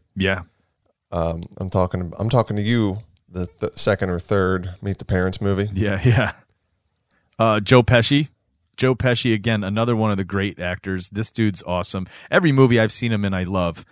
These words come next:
Speaker 1: Um,
Speaker 2: Home Alone.
Speaker 1: Yeah, obviously, dude. Right? Like, that's an iconic role in and, in and of itself. It's,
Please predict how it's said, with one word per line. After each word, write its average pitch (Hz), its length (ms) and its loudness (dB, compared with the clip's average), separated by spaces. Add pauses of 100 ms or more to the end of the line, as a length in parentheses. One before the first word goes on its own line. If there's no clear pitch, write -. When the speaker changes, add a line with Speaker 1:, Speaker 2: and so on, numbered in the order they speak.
(340)
Speaker 1:
Um, 87 440 -4
Speaker 2:
Home 98 140 -4
Alone. 98 360 2 (400)
Speaker 1:
Yeah, 120 300 0 (100)
obviously, 107 480 0
dude. 104 380 -4
Right? 123 260 0
Like, 104 180 0
that's 123 200 0
an 123 60 0
iconic 104 440 -4
role 110 240 2
in 110 80 0
and, 107 300 -4 (120)
in 123 140 0
and 123 160 0
of 120 140 0
itself. - 440 -6
It's, - 160 -8